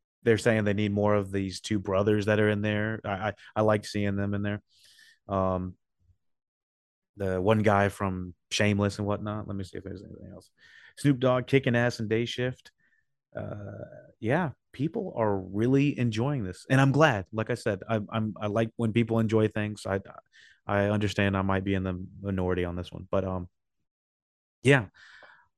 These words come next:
Let me know what you thought about Day Shift. Let me know what you liked about it. Be specific, you know, don't just say, "I liked it." You know, I like hearing some specifics and details on that. So thank you for listening, watching Look It All Podcast. Again, this is a six out of ten,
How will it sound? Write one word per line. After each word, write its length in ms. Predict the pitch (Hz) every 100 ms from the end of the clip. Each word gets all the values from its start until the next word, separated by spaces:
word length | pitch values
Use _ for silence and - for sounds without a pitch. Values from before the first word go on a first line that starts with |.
| _ -
Let 280 | 120 135 -
me 220 | 143 147
know 220 | 143 151
what 160 | 143 -
you 40 |
thought 160 | 147 139
about 220 | 147 127
Day 160 | 139 175
Shift. 460 | - 98 - - -
Let 120 | 139 180
me 40 |
know 80 | 196
what 140 | 170
you 100 | 139
liked 240 | 120 127 -
about 200 | 95 87
it. 60 |
Be 100 | 104
specific, 540 | - - 104 104 87 82
you 80 | 92
know, 120 | 92
don't 200 | 101 101
just 200 | 95 - - _
say, 300 | - 98 98 -
"I 100 | 92 123
liked 260 | 175 -
it." 60 | -
You 100 | 113
know, 180 | 120 123
I 60 | 113
like 200 | 120 113
hearing 200 | 117 104
some 240 | - 90
specifics 580 | - 95 - 90 90 -
and 80 | 85
details 380 | 87 85 87 -
on 80 | -
that. 160 | 92 87
So 180 | - 98 - - - - -
thank 100 | 175
you 60 | 165
for 80 |
listening, 320 | 156 139 147 131
watching 280 | 123 -
Look 120 | 120 117
It 40 |
All 100 | 110
Podcast. 560 | 113 110 - 110 107 104
Again, 180 | 101
this 200 | 98 95
is 100 | 92
a 40 | 90
six 280 | - 147 139
out 80 |
of 80 | 120
ten, 380 | - 110 107 107